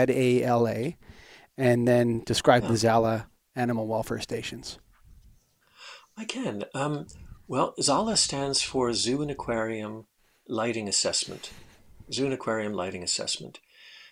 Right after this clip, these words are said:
Speaker 2: And we, we chose that 'cause obviously Zala is a very cool zoo-y kind of sounding name, right?
Speaker 1: <laughs>
Speaker 2: But, but, um, uh, but it, but it also focuses, you know, w-, with, um,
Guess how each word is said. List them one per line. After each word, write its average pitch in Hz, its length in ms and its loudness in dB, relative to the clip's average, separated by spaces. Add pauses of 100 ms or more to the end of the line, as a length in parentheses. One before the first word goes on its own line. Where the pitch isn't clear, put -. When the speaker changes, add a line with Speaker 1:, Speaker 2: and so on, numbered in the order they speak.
(160)
Speaker 2:
And 143 320 -2
we, 139 180 6
we 135 140 4
chose 135 260 6
that 113 180 0
'cause - 360 -2
obviously 98 360 -4
Zala 90 280 -4
is 92 100 -4
a 95 60 -6
very 92 240 -12
cool 101 220 -10
zoo-y 95 380 -10
kind 98 180 -12
of - 100 2
sounding - 280 0
name, - 220 0 (100)
right? - 160 -2
Speaker 1:
<laughs> - 40 -20
Speaker 2:
But, - 180 -4 (720)
but, 135 240 4 (180)
um, 135 380 2 (340)
uh, 127 140 -2
but 147 180 6
it, 151 100 6
but 151 120 6
it 160 60 8
also 160 300 6
focuses, 113 600 0
you 123 60 -6
know, 110 80 -4
w-, - 220 -4
with, 147 440 -4
um, 123 400 -8